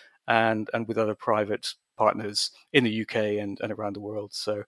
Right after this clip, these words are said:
yeah, I've got a great link with a team in Madrid, uh, quite often down in Barcelona, where the, the technical teams for iter do their procurement. Um, we've got some great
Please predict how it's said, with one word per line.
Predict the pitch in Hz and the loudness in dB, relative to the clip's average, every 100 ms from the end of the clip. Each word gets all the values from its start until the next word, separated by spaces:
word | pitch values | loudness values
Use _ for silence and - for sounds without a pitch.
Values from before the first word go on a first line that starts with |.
| - _ - | -16 _ -4
yeah, | 110 | -2
I've | - | 4
got | 123 | 4
a | |
great | 123 123 123 | 6 6 6
link | 120 120 - | 2 0 -2
with | 117 104 - _ - | -2 -2 -8 _ -6
a | |
team | 113 127 107 | -2 0 0
in | 101 | -2
Madrid, | 104 175 190 175 143 - | 0 8 10 12 8 4
uh, | 127 113 110 104 | 0 0 0 -4
quite | - - | 0 2
often | 123 - 120 | 2 2 0
down | 113 | 0
in | 110 | 2
Barcelona, | 120 117 - 113 147 165 160 143 | 4 4 2 6 8 8 8 6
where | 117 110 104 - | 6 4 0 -4
the, | 104 101 - | -4 -4 -6
the | - | -2
technical | 127 120 107 113 107 | 0 0 -2 -4 -6
teams | - 120 113 110 | -6 -4 -2 -2
for | - 113 | -2 -2
iter | 131 - 123 113 104 | -2 0 0 0 -2
do | 117 | -4
their | 107 | -2
procurement. | 104 113 - 190 175 147 143 - - - - - | -4 -6 2 4 6 4 0 -6 -10 -20 -20 0
Um, | 117 110 110 107 107 104 113 | 4 6 4 2 0 -4 -4
we've | 120 110 | -6 0
got | 117 | 0
some | - 113 | 0 -4
great | 104 117 | 0 2